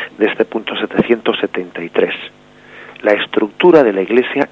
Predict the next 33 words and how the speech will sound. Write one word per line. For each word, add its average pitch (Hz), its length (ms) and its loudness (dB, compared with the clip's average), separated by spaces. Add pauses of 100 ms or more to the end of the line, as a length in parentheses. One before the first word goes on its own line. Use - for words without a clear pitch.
está - 340 -2
totalmente 120 640 0
ordenada 117 540 0 (460)
a 113 120 4
la 107 200 0
santidad 104 440 2
de 135 160 4
sus - 180 -8
miembros. 87 480 -8 (1200)
Y 110 80 -6
no 117 120 0
tiene 135 220 2
otra - 180 2
razón 98 320 -4
de - 160 0
ser, - 240 -10 (520)
¿eh? - 100 -6 (800)
No - 80 -2
tiene 110 140 -2
otra 104 160 -2
razón 95 280 0
de 92 160 -8
ser 139 160 4
porque, - 300 -6
bueno, 113 180 -6
pues - 220 -12
porque - 360 -4 (400)
se 107 60 0
estaría 110 320 2
equivocando 117 720 2 (1800)
de 104 140 2
raíz, 107 400 4
¿no? 139 200 0